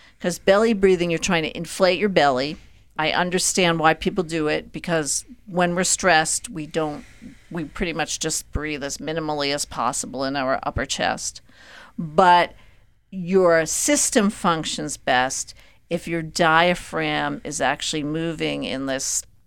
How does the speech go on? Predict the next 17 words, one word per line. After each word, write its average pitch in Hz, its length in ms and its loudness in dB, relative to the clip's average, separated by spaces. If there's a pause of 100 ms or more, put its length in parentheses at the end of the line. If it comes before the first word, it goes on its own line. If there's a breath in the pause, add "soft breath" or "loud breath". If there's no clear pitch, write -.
(100)
let's 143 200 -10
say, 151 220 -2
three 160 260 -8
hundred 160 400 -6
and 151 120 -8
sixty - 840 -8 (260)
circle. - 640 -6 (640 soft breath)
And 160 420 0 (240)
that 185 880 4 (460 soft breath)
is 165 360 0
reflective 139 560 -6
of 131 120 -14
the - 80 -12
jellyfish's - 800 -10
head - 260 -10
coming 147 320 -14
down, 285 400 -4